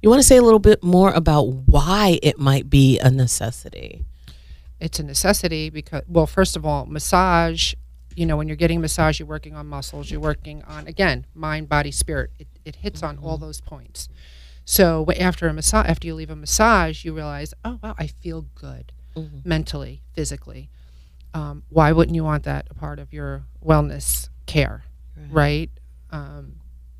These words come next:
Speaker 2: it kinda goes hand in hand with your health care. Um, when we're not getting massage or, um, energy work or, or, um, wellness care like that, you know,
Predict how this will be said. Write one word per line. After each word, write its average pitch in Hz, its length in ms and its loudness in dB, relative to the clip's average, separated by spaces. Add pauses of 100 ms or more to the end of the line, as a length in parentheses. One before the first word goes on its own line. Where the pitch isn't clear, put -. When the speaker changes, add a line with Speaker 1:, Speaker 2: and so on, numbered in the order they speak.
(160)
Speaker 2:
it 165 200 -6
kinda 151 260 -2
goes 147 680 -4
hand 151 180 -14
in 143 80 -16
hand 165 220 -10
with 151 140 -14
your 160 80 -12
health 208 240 -6
care. - 300 -12 (480)
Um, 151 160 -4
when 156 120 -4
we're 151 100 -4
not 143 240 -2
getting 202 260 0
massage 131 680 -6
or, 139 480 -14 (160)
um, 135 320 -18 (120)
energy 151 340 -6
work 143 420 -8
or, 127 260 -16
or, 131 380 -10 (240)
um, 135 400 -16
wellness 160 420 6
care 143 220 -12
like 139 220 -10
that, 196 320 2 (680)
you 185 100 4
know, 156 220 4